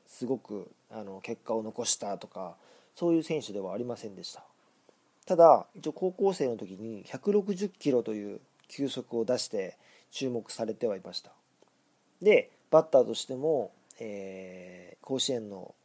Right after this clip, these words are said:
舞台でホームランを打ったりとか、バッターの素質っていうのもその時代から、あの、注目はされてはいましたけども、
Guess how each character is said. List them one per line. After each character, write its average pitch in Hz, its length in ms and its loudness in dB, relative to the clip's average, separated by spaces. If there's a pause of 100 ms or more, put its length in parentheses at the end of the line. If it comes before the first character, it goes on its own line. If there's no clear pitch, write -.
(580)
舞 135 100 -6
台 104 200 -4
で 92 180 -14 (500)
ホ - 180 -4
ー - 20 -4
ム 120 120 -6
ラ 110 100 -6
ン 104 60 -10
を 107 40 -10
打 - 20 -12
っ 107 40 -14
た 101 120 -12
り 95 80 -14
と - 100 -20
か、 - 180 -20 (840)
バ 165 120 2
ッ - 40 -4
タ - 140 2
ー - 40 4
の 117 60 -4
素 139 140 -4
質 156 240 -4
っ - 20 -10
て 170 160 2
い 170 60 8
う 156 40 4
の 135 80 0
も 151 200 -2
そ 147 140 -8
の 147 100 -2
時 139 120 -10
代 151 220 4
か 147 100 0
ら、 139 260 4 (320)
あ 127 120 -2
の、 113 100 -6
注 151 180 -4
目 143 200 -6
は 139 100 0
さ 151 120 -2
れ 156 100 2
て 175 100 4
は 143 60 8
い 127 60 2
ま 151 120 -2
し - 100 -10
た 135 80 -6
け 113 120 -8
ど 101 100 -10
も、 110 440 -4